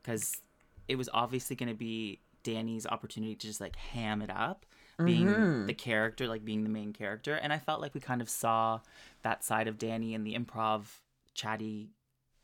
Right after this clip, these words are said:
Speaker 1: like, the chat show. So it was almost like we've already seen them do this. The Rusical was
Speaker 2: Yeah.
Speaker 1: amazing. They did an amazing job, but I felt like it
Speaker 2: It was
Speaker 1: was
Speaker 2: great.
Speaker 1: Pixie's time to shine. She was being too polite. She was
Speaker 2: She's
Speaker 1: being
Speaker 2: being
Speaker 1: her
Speaker 2: much
Speaker 1: last
Speaker 2: for Pixie
Speaker 1: name.
Speaker 2: too polite. She's being too
Speaker 1: Yeah.
Speaker 2: polite, babes.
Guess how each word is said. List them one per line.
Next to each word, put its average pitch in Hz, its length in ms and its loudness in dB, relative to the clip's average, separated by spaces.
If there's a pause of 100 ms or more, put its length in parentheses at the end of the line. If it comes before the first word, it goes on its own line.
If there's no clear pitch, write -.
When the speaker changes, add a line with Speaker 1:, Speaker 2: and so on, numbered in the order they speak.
(140)
Speaker 1:
like, 110 160 -2
the 110 60 -6
chat 123 320 2
show. 87 320 -4
So 123 160 -4
it - 20 -4
was 110 120 -4
almost 123 240 0
like 113 120 -4
we've 113 140 -4
already 110 240 0
seen 110 480 -2 (280)
them 107 160 2
do 131 200 -2
this. - 280 -6
The 135 140 -4
Rusical 175 400 -2
was 113 120 0
Speaker 2:
Yeah. - 0 -
Speaker 1:
amazing. - 420 -8
They 110 100 -4
did 117 160 -2
an 117 80 -4
amazing 113 300 -2
job, 98 240 -2
but 101 100 -4
I 117 60 -4
felt 113 240 -4
like 127 100 -6
it - 40 -10
Speaker 2:
It - 20 -8
was 113 80 -4
Speaker 1:
was 107 60 -8
Speaker 2:
great. 90 140 -4
Speaker 1:
Pixie's - 440 -8
time 120 300 -8
to 135 60 -10
shine. 180 440 -6 (160)
She - 100 -6
was 202 80 -6
being 233 240 2
too 127 200 -2
polite. 220 680 -2 (140)
She - 100 -10
was 147 80 0
Speaker 2:
She's - 40 0
Speaker 1:
being 175 80 2
Speaker 2:
being 175 100 6
Speaker 1:
her - 60 8
Speaker 2:
much - 80 10
Speaker 1:
last 175 180 8
Speaker 2:
for - 80 6
Pixie - 280 4
Speaker 1:
name. - 60 6
Speaker 2:
too 220 240 6
polite. 285 540 4
She's 180 180 0
being 170 180 4
too 127 80 4
Speaker 1:
Yeah. 135 140 4
Speaker 2:
polite, 269 260 2
babes. 143 600 6